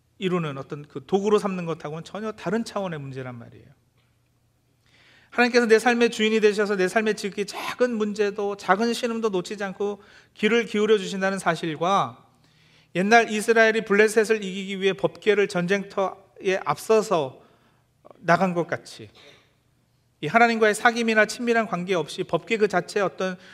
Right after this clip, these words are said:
주술적인 능력이 있는 것 같이 착각하는, 예, 그런 잘못을 범하는 것과는 다르다는 것입니다.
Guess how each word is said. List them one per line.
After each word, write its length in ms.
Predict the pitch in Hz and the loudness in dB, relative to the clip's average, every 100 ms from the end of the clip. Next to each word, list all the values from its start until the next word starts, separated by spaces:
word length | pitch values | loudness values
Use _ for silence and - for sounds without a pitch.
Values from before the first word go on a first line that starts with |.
| - | -20
주술적인 580 | - 196 233 233 220 220 | -8 -2 -2 2 0 2
능력이 340 | 180 180 190 185 | -2 -2 -2 -4
있는 160 | 170 | -8
것 80 | 160 | -6
같이 280 | 165 - 156 | -8 -10 -18
착각하는, 840 | - - 269 269 - 185 131 120 _ _ _ _ _ _ _ 147 | -18 -6 -6 -4 -4 -4 -4 -12 _ _ _ _ _ _ _ -14
예, 60 | |
그런 280 | 123 202 254 | 0 4 4
잘못을 400 | 214 202 202 202 | 4 0 2 -2
범하는 380 | - 151 165 165 | -2 -2 -2 -2
것과는 420 | 147 - 139 139 | -8 -10 -16 -14
다르다는 540 | - 151 160 151 127 113 | -12 -4 -4 -4 -8 -14
것입니다. 480 | 107 120 110 - | -18 -20 -20 -20